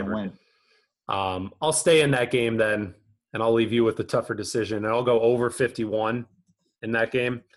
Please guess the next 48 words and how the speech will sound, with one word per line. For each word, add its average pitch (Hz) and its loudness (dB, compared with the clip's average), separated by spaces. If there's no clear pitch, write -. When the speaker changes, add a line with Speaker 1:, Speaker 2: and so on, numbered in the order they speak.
Speaker 2:
Uh, 98 -6
I 95 -4
think 110 -8
we 107 0
analyzed 101 -2
that 104 0
one 98 -6
pretty 101 -12
well. 98 -4
I 95 -6
think 95 -14
both 98 -10
teams 95 -12
come 95 -14
to 92 -16
play. 92 -12
So - -8
you 135 -2
got 131 -2
two 185 0
picks 180 -2
left. 151 -2
<laughs> - -18
Neither 175 2
of 156 4
them 175 4
are 160 4
that 147 2
appealing. 135 0
Pitt 185 2
at 165 -2
Kansas 160 0
City, 156 2
total 156 2
of 139 -2
forty-six. 156 -4
Raiders 156 0
plus 151 -2
five 147 -2
and 147 -4
a 139 -2
half 143 -2
at 139 -2
Cincinnati. 135 -4
What 127 -2
are 139 0
you 139 0
doing? 123 0